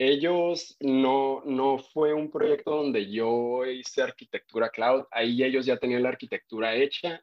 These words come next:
estaban haciendo cambios, y fue lo que los estábamos apoyando. Eh, la verdad que ya, ya una vez que está toda esa infraestructura es, es, es, o sea, es tan fácil,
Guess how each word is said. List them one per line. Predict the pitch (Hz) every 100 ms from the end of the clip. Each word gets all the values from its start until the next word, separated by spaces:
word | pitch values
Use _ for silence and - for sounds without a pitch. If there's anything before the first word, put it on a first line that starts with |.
| -
estaban | 120 - 123 131
haciendo | 117 113 110 113
cambios, | 120 127 135 131 - - _ _ _ -
y | 117
fue | 107 117
lo | 120
que | 120
los | 110 104
estábamos | - 113 113 113 107
apoyando. | - 107 123 120 107 _ _ _ _ _ - - - - - _
Eh, | 123 117 117 117 113 - _ _ -
la | - 131 123
verdad | 120 123 123 -
que | 156 147 123 117 -
ya, | 139 123 135 131
ya | 131 139
una | 165 175
vez | 170
que | -
está | 165 165
toda | 165
esa | 165
infraestructura | 165 175 - 107 - 120 135 135
es, | 131 - -
es, | 113 - - _
es, | - 107 - _ _ _ _ _ - -
o |
sea, | - 117
es | 107 - - -
tan | 151 147
fácil, | - 123 135 - 151 165 143